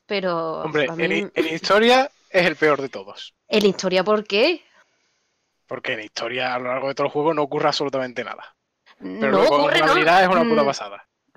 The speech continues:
Speaker 1: sí, pero como que no ocurre. Es que no voy a spoilear, pero como que no ocurre.
Speaker 2: <laughs>
Speaker 1: Ocurren
Speaker 2: En
Speaker 1: cosas.
Speaker 2: historia, escúchame, en historia, en los primeros Kingdom Hearts, tanto en el primero como en el segundo, y ya no contemos en Birth by Sleep,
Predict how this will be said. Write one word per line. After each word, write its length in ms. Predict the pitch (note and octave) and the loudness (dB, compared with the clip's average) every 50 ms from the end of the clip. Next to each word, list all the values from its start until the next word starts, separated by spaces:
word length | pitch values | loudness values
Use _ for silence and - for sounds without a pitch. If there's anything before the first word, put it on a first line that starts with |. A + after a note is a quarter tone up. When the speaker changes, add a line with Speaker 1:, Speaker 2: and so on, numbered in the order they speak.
| - - F3+ | -20 -18 -12
Speaker 1:
sí, 420 | - - F3+ E3+ F#3 F#3+ F#3 _ _ - - | -6 -2 0 0 0 0 -4 _ _ -8 -4
pero 200 | F#3+ F#3 F3+ E3+ | 0 0 0 0
como 200 | F3+ F3 F3+ D#3+ | 0 -2 -2 -2
que 100 | - F3+ | 0 0
no 100 | F3+ E3+ | 0 0
ocurre. 500 | E3 - C#4 E4 E4 C#4+ G3+ F3+ - _ _ _ _ | 2 2 2 4 4 2 0 -2 -6 _ _ _ _
Es 100 | - F#3 | -12 -10
que 120 | - - F#3+ | -6 -4 -2
no 100 | F#3+ F#3+ | 0 2
voy 100 | F#3+ F#3+ | 2 2
a 80 | F#3+ | 2
spoilear, 580 | G3+ - B3+ C4 B3+ B3 A3 G#3 A3 C#4 A3+ - | 2 2 2 4 4 4 4 4 4 2 2 0
pero 160 | - A3 G3+ F#3+ | -2 -4 -2 -2
como 220 | F#3+ G#3 G3 G3 | -2 0 0 2
que 60 | G#3 | 2
no 100 | A#3 A#3 | 2 2
ocurre. 360 | C4 - G#3 F#3 F3 E3 D3+ | 2 2 0 -2 -2 -4 -6
Speaker 2:
<laughs> 0 | |
Speaker 1:
Ocurren 320 | D3+ - F3+ F3 F#3+ A3+ B3 | -4 -4 -2 0 2 2 2
Speaker 2:
En 20 | |
Speaker 1:
cosas. 140 | A3+ A#3 A#3 | 4 2 2
Speaker 2:
historia, 680 | G3 F#3+ - G3 A3 B3 C4 C#4+ D4 D#4+ D#4 D#4 C#4+ - | 4 4 4 6 6 6 6 6 6 6 6 4 2 0
escúchame, 460 | C3+ G3+ - A3 A3 - B3 A3+ F#3+ E3+ | -4 -6 -4 -2 0 2 4 4 4 2
en 140 | E3+ F#3+ G3 | 2 2 0
historia, 520 | G3 G3 - - A#3 A#3 G3+ E3+ D3+ C#3 - | 0 0 2 2 2 2 4 4 2 2 2
en 260 | - F#3 F#3+ F#3 F#3+ F#3+ | 0 -2 -2 0 0 0
los 140 | F#3+ F#3 | 0 0
primeros 420 | _ - G3 G3+ G3+ A3+ A#3+ B3+ - | _ 0 0 2 4 4 4 4 2
Kingdom 320 | - C4+ B3 B3 A#3+ A#3 G3+ | 0 -2 -2 0 -2 0 2
Hearts, 360 | B3+ C4+ C#4 - - - - | 2 2 2 0 -6 -4 0
tanto 240 | G3 F#3+ F#3 - F3 | 0 0 2 2 0
en 60 | F3 | 0
el 100 | F3 D#3+ | 0 0
primero 400 | F3 F3+ F#3+ G#3 G#3+ F#3 D#3+ C#3 | 0 2 4 4 4 4 4 2
como 180 | D3 D#3 D#3 | 2 0 0
en 60 | D#3 D#3 | 0 -2
el 80 | D#3 | -2
segundo, 420 | - - D#3+ E3 G3 F#3+ D#3 C#3+ C3 | 0 0 0 2 2 2 2 0 0
y 100 | - E3 | 2 2
ya 100 | E3+ G3 | 2 4
no 120 | G3+ G#3+ F#3+ | 4 4 4
contemos 380 | G#3 G3+ F3+ E3+ D3+ D3+ D3 E3 | 2 2 2 2 0 0 0 -2
en 60 | E3 | 0
Birth 160 | F#3 G3+ F#3+ | 0 0 4
by 200 | F#3+ A3+ G#3+ G#3 | 4 4 6 4
Sleep, 220 | G3 G3+ A#3 C#4+ | 2 0 -4 -8